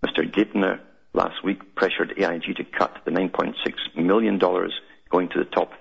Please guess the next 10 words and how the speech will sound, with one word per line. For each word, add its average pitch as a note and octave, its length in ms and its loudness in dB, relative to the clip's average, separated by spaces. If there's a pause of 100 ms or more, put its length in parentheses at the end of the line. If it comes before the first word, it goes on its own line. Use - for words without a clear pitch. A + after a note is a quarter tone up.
fifty G2 320 -4
executives - 760 -2
in D#2 100 -2
half - 340 -2 (600)
and F2+ 280 0 (140)
tie F2+ 260 2
the E2 140 -2
rest - 300 -4
to - 60 -8
performance. - 680 -2